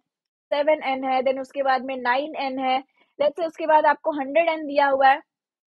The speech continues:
तो आप देख रहे हैं किसके term में लिखा हुआ है frequency, ये पूरा एक set of note है, जो sound कुछ तो है ऐसा होगा कि जिसका frequency ऐसे दिया हुआ है। तो यहाँ पर what you people can say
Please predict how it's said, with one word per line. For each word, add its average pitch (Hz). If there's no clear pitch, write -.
तो 320
आप 320
देख 392
रहे 311
हैं 220
किसके 339
term 339
में 349
लिखा 330
हुआ 330
है 330
frequency, 330
ये 320
पूरा 349
एक 339
set 285
of 311
note 277
है, 208
जो 262
sound 302
कुछ -
तो 320
है 302
ऐसा 277
होगा 269
कि 208
जिसका 339
frequency 311
ऐसे 294
दिया 240
हुआ 202
है। 180
तो 277
यहाँ 269
पर 247
what 302
you 339
people 302
can 311
say 311